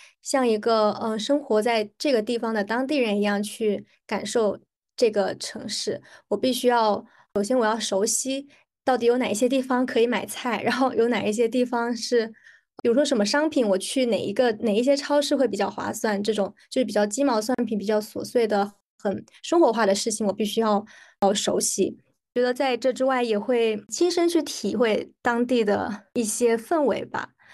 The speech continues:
这让我觉得就是好像我是跟当地人似的，生活在这个地方。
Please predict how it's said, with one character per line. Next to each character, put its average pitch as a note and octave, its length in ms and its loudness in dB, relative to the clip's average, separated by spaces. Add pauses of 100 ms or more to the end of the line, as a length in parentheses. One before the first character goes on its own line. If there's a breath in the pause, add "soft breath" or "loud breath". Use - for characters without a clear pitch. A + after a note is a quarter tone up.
(280 loud breath)
这 C4+ 120 2
让 C4 180 4
我 G#3+ 100 2
觉 G#3 220 2
得 G#3 240 2
就 A3+ 100 -2
是 A3+ 280 -2
好 G#3+ 280 -2
像 D#4+ 360 2
我 G3+ 260 -2
是 G#3+ 420 0
跟 C4 200 2
当 B3 180 2
地 C4 120 2
人 G3+ 180 4
似 G#3 200 -2
的， - 160 -4
生 B3+ 240 0
活 A3 140 0
在 G3+ 160 0
这 G3 140 -2
个 D#3+ 100 -4
地 - 180 -8
方。 - 300 -12